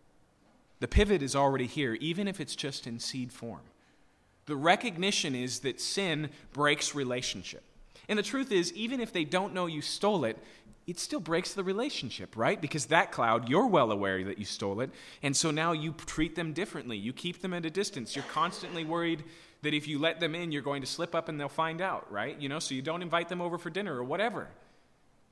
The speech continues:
That reality is true nonetheless. But doing this doesn't just set it right. It says, "Not only that, but this relationship is something I care about and want to invest in." Okay? Honestly, it's the same thing with the holy things.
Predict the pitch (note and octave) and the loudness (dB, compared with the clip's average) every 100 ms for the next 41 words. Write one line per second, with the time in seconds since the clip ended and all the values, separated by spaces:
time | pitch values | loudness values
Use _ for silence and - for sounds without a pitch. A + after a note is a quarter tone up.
0 | _ _ _ _ E3 F#3 G3+ F#3+ G3+ G3+ | _ _ _ _ 4 4 6 6 6 4
1 | D3+ C#3 - A3 A3 E3 D#3 D3+ D3 F#3+ | 2 -2 -4 -2 -2 0 -2 -2 -2 -2
2 | A#2+ - - - - - E3+ E3 D3 A3 | -2 -6 -12 -16 -20 2 2 2 -2 0
3 | C4 G#3 C#3+ C#3 - G3+ A3+ B3 A3 G#3 | 0 2 0 -2 2 0 0 -6 -6 -4
4 | - F3+ D3 D#3+ C#3+ C#3+ C#3+ - D#3 C3 | -2 -2 0 2 2 0 -4 -4 -4 -4
5 | C3 D#3 F#3 F#3+ E3+ D3+ C#3+ C3+ D3+ G3 | -4 -6 -6 -6 -6 -6 -6 -8 -8 -8
6 | - F#3 C#3 C#3+ - C#3 B2+ A#2 A2+ - | -8 -6 -4 -6 -8 -8 -10 -8 -6 -4
7 | A#2 A#2 G#2 F#2+ - B2+ A2+ G2 F#2 - | -4 -2 0 -2 -2 0 0 0 0 -2
8 | - - A2 G#2+ G#2 - - G2 F2+ E2 | -10 -8 -4 -2 -2 -6 -8 -6 -6 -6
9 | D#2 - - A#1+ - _ _ _ _ _ | -8 -8 -10 -18 -20 _ _ _ _ _
10 | _ - D#2+ G#2+ _ _ _ _ _ _ | _ -20 -18 -18 _ _ _ _ _ _
11 | _ - D3+ G#3 - A2+ G#2+ - - D3 | _ 2 2 4 0 -2 -2 -6 -4 -4
12 | D3+ C#3+ A#2+ A#2 G2 A#2+ F3 B2+ - - | -4 -4 -4 -6 -6 -6 -6 -8 -12 -18
13 | - | -18